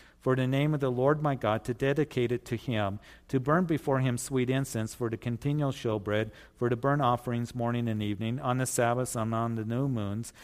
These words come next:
and on the set feast of the Lord our God. This is an ordinance forever to Israel. And the temple which I build will be great, for our God is greater than all gods.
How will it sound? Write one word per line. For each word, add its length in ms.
and 80
on 140
the 60
set 360
feast 300
of 100
the 80
Lord 240
our 120
God. 360
This 200
is 160
an 140
ordinance 460
forever 400
to 160
Israel. 500
And 140
the 60
temple 380
which 200
I 80
build 320
will 140
be 140
great, 280
for 160
our 80
God 320
is 140
greater 340
than 200
all 220
gods. 560